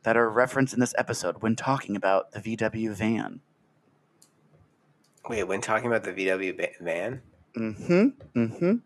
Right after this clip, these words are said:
Speaker 1: mm-hmm,
Speaker 2: Not the
Speaker 1: mm-hmm.
Speaker 2: tour that
Speaker 1: Two
Speaker 2: Bender
Speaker 1: famous,
Speaker 2: goes on.
Speaker 1: two famous seventies and eighties bands that are referenced, or that are, that are mentioned in reference to the V W van. Mentioned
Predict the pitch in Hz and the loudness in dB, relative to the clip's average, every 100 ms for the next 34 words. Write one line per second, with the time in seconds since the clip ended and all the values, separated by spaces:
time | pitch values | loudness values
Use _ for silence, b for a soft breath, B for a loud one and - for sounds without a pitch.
0 | _ 123 113 110 117 113 117 127 - 113 | _ -2 0 4 6 4 0 0 2 2
1 | 104 98 165 185 180 160 156 156 - 101 | 2 2 2 2 4 4 4 0 -4 -6
2 | 104 - _ b b b - 214 208 185 | -10 -20 _ b b b -6 -4 0 2
3 | 180 180 - - - - 160 170 165 180 | 2 -2 -10 -12 -6 0 0 0 0 0
4 | 180 180 160 - 127 123 - 127 127 123 | 4 4 2 -2 0 0 -2 -4 -4 -4
5 | 123 117 110 101 104 98 - _ _ - | -6 -6 -10 -14 -14 -16 -18 _ _ -20
6 | - - _ b b b b b _ _ | -18 -18 _ b b b b b _ _
7 | _ _ _ _ _ _ _ 95 98 90 | _ _ _ _ _ _ _ -4 -4 0
8 | 104 - 139 135 - - - - _ _ | -2 0 0 0 -2 -10 -14 -16 _ _
9 | _ _ _ - 113 110 110 101 120 113 | _ _ _ 0 4 6 6 6 6 6
10 | 113 131 143 165 165 156 120 110 107 113 | 6 6 4 4 4 4 2 2 2 2
11 | 117 120 - - 104 98 107 110 107 107 | 0 0 -2 -4 -4 -4 -2 -2 -2 -4
12 | 98 92 - - 131 _ - _ _ - | -6 -8 -8 -8 -10 _ -20 _ _ -20
13 | _ _ - _ _ - B B B B | _ _ -20 _ _ -20 B B B B
14 | B B - 90 98 110 - 151 151 147 | B B -20 -10 -6 -4 -4 -4 0 0
15 | 147 151 | 0 -4